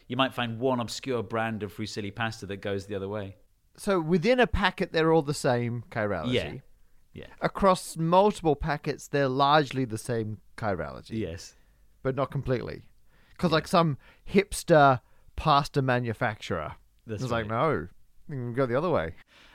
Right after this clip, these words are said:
Speaker 1: I've never found a packet of fusilli pasta that has a mix inside the packet.
Speaker 2: Now, I imagine
Speaker 1: Mm.
Speaker 2: the pasta probably tastes the same either way.
Speaker 1: Yeah.
Speaker 2: If
Speaker 1: Yeah.
Speaker 2: we, like, ate left-handed sugar,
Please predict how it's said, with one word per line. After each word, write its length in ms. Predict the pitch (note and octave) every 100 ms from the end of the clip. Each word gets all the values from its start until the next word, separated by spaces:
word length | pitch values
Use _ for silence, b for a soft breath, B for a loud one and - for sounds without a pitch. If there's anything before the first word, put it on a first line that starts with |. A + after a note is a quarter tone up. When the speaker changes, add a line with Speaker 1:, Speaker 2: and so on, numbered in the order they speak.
| -
Speaker 1:
I've 100 | A2+
never 220 | F#3 G#3+
found 240 | G#3 F3+
a 20 | D#3+
packet 400 | - E3 D#3+ C#3
of 80 |
fusilli 340 | C3 B2 C3+ C3
pasta 360 | C3+ A#2 A#2
that 140 | A2 F#2+
has 200 | A#2+ A2
a 80 | A2
mix 420 | A#2 A2 - -
inside 520 | B2+ G#2+ G2 A#2 G#2+ F#2+
the 60 |
packet. 460 | - F2+ - - - - _ B B
Speaker 2:
Now, 140 | D3+
I 120 | A3
imagine 380 | A3+ F#3+ F#3 D3
Speaker 1:
Mm. 40 | B2+
Speaker 2:
the 40 |
pasta 380 | - D3+ D#3 C#3+
probably 240 | D#3+ C3+
tastes 300 | - C#3 C3+
the 60 | A#2+
same 400 | - A#2 G#2+ G#2 - _ _ _ _ _ _
either 180 | A#2+ G2
way. 260 | E2+ C#2 - _ _ _
Speaker 1:
Yeah. 320 | A2+ B2 D#2 - _ - -
Speaker 2:
If 300 | F#3 G#3+ -
Speaker 1:
Yeah. 60 | G#3+
Speaker 2:
we, 280 | G#3+ F#3+ - _ _ -
like, 280 | E3+ D#3+ - D3
ate 380 | E3+ F3+ - - _ _ _ _ _ _ _ -
left-handed 840 | D#3 F3+ - - F3+ E3+ D3+ C#3+
sugar, 520 | - - F#3 D3+ D#2